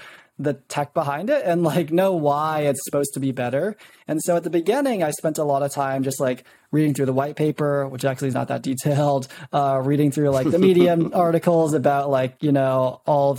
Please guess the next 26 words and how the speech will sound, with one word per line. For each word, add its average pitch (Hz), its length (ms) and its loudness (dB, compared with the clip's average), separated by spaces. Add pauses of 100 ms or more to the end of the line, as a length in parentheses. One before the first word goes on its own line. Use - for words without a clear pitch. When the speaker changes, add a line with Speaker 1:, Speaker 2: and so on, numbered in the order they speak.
Speaker 1:
Solana's 135 380 2
different 135 400 -2 (240)
technologies 165 680 0
and 143 120 0
how 127 160 -2
it 127 40 -2
Speaker 2:
The - 20 -4
Speaker 1:
makes 110 140 -2
it - 20 -2
Speaker 2:
core 113 120 4
Speaker 1:
faster. 104 240 2
Speaker 2:
innovations. 110 540 0 (280)
Speaker 1:
Yeah, 151 380 0
the 139 80 -2
core 147 160 0
innovations, 135 560 0
exactly. 127 800 -2 (160)
Um, 135 400 0
also 160 280 0
reading 151 380 2
through 147 360 0
kind 139 180 -2
of, 131 80 -2
like, 127 460 -2
Shinobi 151 580 2
Systems, 147 720 0